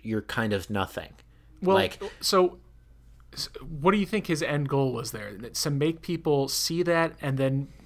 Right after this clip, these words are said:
Speaker 2: he could become a point of a-, aspiration for other people? Be like, "Well, he was just a farmer, and he rose to become a framer of the Constitution and president."
Speaker 1: He wanted to be remembered as a farmer because he was a farmer just like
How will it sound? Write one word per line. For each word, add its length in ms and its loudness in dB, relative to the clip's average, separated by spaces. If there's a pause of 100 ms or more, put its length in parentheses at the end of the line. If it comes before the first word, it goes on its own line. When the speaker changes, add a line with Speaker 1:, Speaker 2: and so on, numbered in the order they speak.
Speaker 2:
he 200 -6
could 160 -4
become 280 -2
a 80 0
point 260 -2
of 80 -4
a-, 260 -4
aspiration 680 -4
for 100 -4
other 180 -2
people? 220 -4
Be 100 0
like, 220 2
"Well, 100 0
he 180 -2
was 120 4
just 160 -2
a 20 -6
farmer, 400 0
and 120 -8
he 120 0
rose 240 2
to 80 -2
become 360 -4 (320)
a 60 -2
framer 300 4
of 80 2
the 60 -4
Constitution 520 0
and 160 -2
president." 420 0 (600)
Speaker 1:
He 200 8
wanted 340 8
to 100 2
be 160 -2
remembered 480 2
as 120 2
a 60 -4
farmer 420 0
because 420 0
he 240 -2
was 160 0
a 80 2
farmer 460 2
just 260 -4
like 180 -2